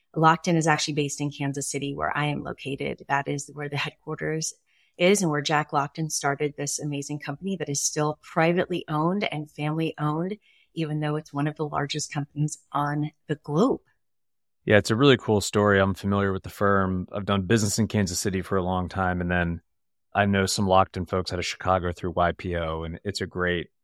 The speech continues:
Speaker 2: company, very entrepreneurial, and you all do incredible work.
Speaker 1: Thank you.
Speaker 2: So I'm gonna go right into the challenging area. I've got a lot of real estate exposure,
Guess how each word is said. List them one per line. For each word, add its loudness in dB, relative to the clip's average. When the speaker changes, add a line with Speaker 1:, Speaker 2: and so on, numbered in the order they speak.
Speaker 2:
company, -4
very 6
entrepreneurial, 2
and -8
you -2
all 0
do -6
incredible -4
work. 0
Speaker 1:
Thank -4
you. -2
Speaker 2:
So 8
I'm 4
gonna 8
go 8
right 8
into 0
the 0
challenging 2
area. 2
I've 4
got 8
a -2
lot 4
of 0
real 6
estate 2
exposure, 2